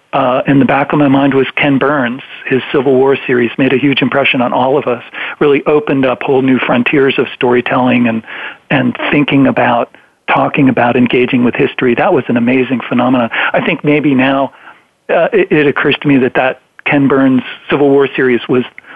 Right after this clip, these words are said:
was the equivalent of Alex Haley's Roots, um, which happened, I think, in the seventies. It just, it riveted the public. So all of these th-, things came together in a gigantic vacuum at my museums at the time. We'd spent ten years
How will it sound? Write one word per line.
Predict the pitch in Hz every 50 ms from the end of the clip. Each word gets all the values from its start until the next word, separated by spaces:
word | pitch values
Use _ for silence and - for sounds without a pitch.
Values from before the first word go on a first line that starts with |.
| - _
was | - 139 135 110 104 - - _ _ -
the | 165 139
equivalent | - - - 156 143 139 143 127
of | 120 - -
Alex | 175 135 131 127 -
Haley's | - 135 135 127 127 123 117 - -
Roots, | 120 123 135 139 139 139 - - - - - - - - - _ _ _ _ _ _ _ _ _ _ _ -
um, | - 127 131 120 120 117 120 120 - _ _ _ _ _ _ _ _ _
which | - 143 139 160
happened, | - 135 131 - - 123 123 117 120
I | 117
think, | - - 135 131
in | 143 123
the | 127 123 -
seventies. | - 131 131 127 135 113 120 113 -
It | - - - -
just, | - 151 131 - - - - - - - - _ _ _ _ -
it | - 131
riveted | 139 131 135 175 202 190 151 123 127 117 113 117
the | 123
public. | - - - 120 131 - - - - - - - - - -
So | 202 185
all | 180 202 240 254
of | 220 190
these | 220 196 170 -
th-, | - 196 220 -
things | - 190 160 151 -
came | - 165 156 143
together | - 147 147 143 143 139 147 143
in | - 139 135
a | 127
gigantic | - - 131 123 - 151 143 143 147 - - _ _ _ _ _ _ _ -
vacuum | 131 127 143 139 143 147 139 - - 143 127 123 117 113 131 - - - - - - _ _ _ _ _ _ _ _ _ -
at | 143 135 131 131
my | 135 139 139
museums | 131 135 127 117 131 131 127 127 -
at | 143 135
the | - 135
time. | - - 135 139 127
We'd | 131 139 135 -
spent | - - 139 135 -
ten | - 151 143 139
years | 139 135 131